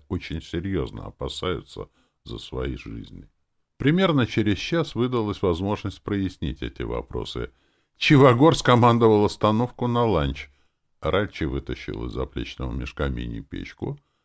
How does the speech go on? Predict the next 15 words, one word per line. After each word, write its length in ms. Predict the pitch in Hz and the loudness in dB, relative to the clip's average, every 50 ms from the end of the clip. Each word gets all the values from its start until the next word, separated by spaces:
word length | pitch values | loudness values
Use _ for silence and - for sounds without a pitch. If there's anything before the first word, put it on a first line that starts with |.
| _ _ | _ _
зарядил 680 | - 95 98 131 135 131 135 123 120 117 123 135 113 104 | -2 2 6 6 8 8 6 6 4 4 4 6 6 6
ее 180 | 104 92 98 95 | 6 4 4 2
белыми 480 | 82 95 104 90 80 78 73 71 67 | 4 4 4 4 4 2 2 0 -2
кругляшами, 920 | 69 - 71 69 64 65 69 73 67 - - - 62 60 62 67 98 131 139 - _ _ _ _ _ _ _ | -4 -4 -8 -8 -6 -6 -6 -6 -6 -6 -6 -6 -4 -4 -4 -4 -6 -6 -8 -10 _ _ _ _ _ _ _
живо 340 | - 60 62 64 62 57 53 | -12 -8 -6 -6 -6 -6 -6
напомнившими 800 | 52 58 62 - - - 64 57 55 52 - - - 57 53 53 | -6 -6 -8 -8 -6 -8 -8 -8 -8 -12 -12 -12 -12 -12 -12 -10
таблетки 520 | - - 69 65 62 57 50 - - - | -8 -6 -6 -6 -6 -8 -12 -12 -14 -16
сухого 440 | - - - 71 69 - 67 60 60 | -14 -10 -10 -10 -8 -6 -6 -6 -6
спирта, 520 | 57 - - 71 65 - - - 57 60 - _ _ _ _ _ _ _ _ _ | -8 -8 -8 -8 -8 -8 -8 -10 -12 -12 -12 _ _ _ _ _ _ _ _ _
и, 80 | - 165 | -4 -4
конечно 720 | - - _ - 135 131 113 117 123 127 - - 151 156 | -4 -4 _ 2 4 4 6 6 4 2 2 0 0 2
же, 100 | 131 139 | 2 2
принялся 540 | - - 107 90 87 87 80 71 - 87 90 | 2 0 0 0 0 0 0 0 2 2 4
варить 340 | 85 82 69 69 65 - - | 4 4 2 0 -4 -8 -8
кофе. 500 | - - 60 55 - - - - 50 - | -8 -6 -4 -4 -6 -6 -8 -8 -10 -10